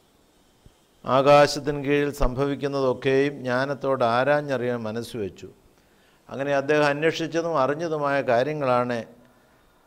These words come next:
ബാക്കിയുള്ള അധ്യായങ്ങളിൽ, പന്ത്രണ്ട് അധ്യായങ്ങളിലായി നാം വായിക്കുന്നത്. പന്ത്രണ്ടാം അധ്യായം പതിമൂന്നാം വാക്യത്തിൽ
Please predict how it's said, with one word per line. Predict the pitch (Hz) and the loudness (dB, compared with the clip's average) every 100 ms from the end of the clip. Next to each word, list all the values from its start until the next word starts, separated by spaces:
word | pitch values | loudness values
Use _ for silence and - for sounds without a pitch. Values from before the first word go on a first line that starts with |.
| _ - | _ -6
ബാക്കിയുള്ള | 113 127 - 143 127 | -2 -2 -2 -4 0
അധ്യായങ്ങളിൽ, | 113 95 120 120 120 117 107 92 - _ _ _ _ _ _ _ _ _ _ _ _ _ _ _ _ _ _ _ - | -2 -2 -2 -2 -2 -4 -6 -8 -16 _ _ _ _ _ _ _ _ _ _ _ _ _ _ _ _ _ _ _ -8
പന്ത്രണ്ട് | 127 131 135 123 | -4 -2 0 -2
അധ്യായങ്ങളിലായി | 110 127 131 127 120 107 104 104 101 95 - _ _ _ - | -2 -2 0 0 -4 -4 -4 -4 -8 -10 -20 _ _ _ -12
നാം | 110 107 | -8 -4
വായിക്കുന്നത്. | 101 104 101 107 98 85 78 - _ _ _ _ _ _ - | -2 -2 -4 -10 -12 -14 -16 -20 _ _ _ _ _ _ -6
പന്ത്രണ്ടാം | 135 165 180 175 143 | 0 0 2 0 0
അധ്യായം | 113 123 123 120 117 107 - - _ _ - - | -2 2 4 4 0 -8 -18 -20 _ _ -16 -2
പതിമൂന്നാം | 135 139 170 175 170 147 | -2 0 -4 -2 -2 0
വാക്യത്തിൽ | 123 113 117 120 104 | 0 -2 -4 -2 -4